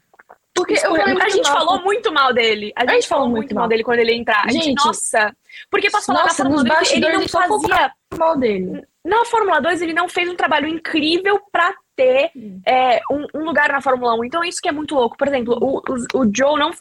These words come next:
Speaker 2: não fez um trabalho bom na Fórmula dois. Então, teoricamente, ele não deveria, entre aspas, ter um lugar
Speaker 1: É.
Speaker 2: na Fórmula um. Quem deveria? Quem deveria era um piloto que arrasou na Fórmula dois. E aí você vê um piloto que foi mediano na Fórmula dois consi-, conseguir chegar na Fórmula um,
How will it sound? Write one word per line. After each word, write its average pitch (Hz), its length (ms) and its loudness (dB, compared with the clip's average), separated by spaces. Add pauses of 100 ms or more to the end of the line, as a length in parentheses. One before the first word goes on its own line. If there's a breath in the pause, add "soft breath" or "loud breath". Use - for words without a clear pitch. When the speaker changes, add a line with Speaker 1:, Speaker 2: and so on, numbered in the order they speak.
Speaker 2:
não 294 120 0
fez 381 140 0
um 403 60 0
trabalho 277 280 0
bom 247 100 0
na 240 120 0
Fórmula 247 320 -2
dois. 214 280 0 (480 loud breath)
Então, 285 640 0
teoricamente, 302 520 0
ele 320 80 -4
não 359 120 0
deveria, 339 640 0
entre 277 220 -2
aspas, 277 300 -4
ter 285 280 2
um 294 120 -8
lugar 277 200 0
Speaker 1:
É. 226 40 -2
Speaker 2:
na 294 80 0
Fórmula 294 380 0
um. 240 60 -4
Quem 247 140 -12
deveria? 254 380 0
Quem 220 100 -8
deveria 226 320 2
era 294 100 2
um 302 40 -4
piloto 285 260 -2
que 302 100 -4
arrasou 277 320 0
na 277 80 -2
Fórmula 277 300 -4
dois. 233 260 2 (280 loud breath)
E 269 40 0
aí 294 80 2
você 311 140 -2
vê 320 80 0
um 294 60 -2
piloto 285 260 0
que - 80 -14
foi 285 140 0
mediano 294 520 0
na 233 120 0
Fórmula 233 260 -2
dois 220 160 2
consi-, - 380 -10
conseguir 254 320 -6
chegar 262 240 0
na 277 80 0
Fórmula 220 320 0
um, 269 120 0